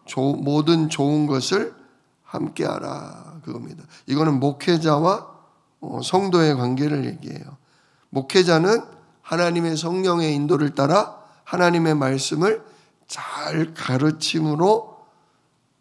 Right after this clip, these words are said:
내가 받은 말씀 좋은 거를 성도들에게 나누어 주신, 주는 거고, 성도들은 그 말씀을 가르치는 그분에게 자기가 좋은 것들로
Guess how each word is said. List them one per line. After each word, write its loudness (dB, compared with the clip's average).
내가 2
받은 2
말씀 -2
좋은 0
거를 2
성도들에게 0
나누어 0
주신, -8
주는 -2
거고, -4
성도들은 0
그 0
말씀을 2
가르치는 2
그분에게 0
자기가 0
좋은 2
것들로 -2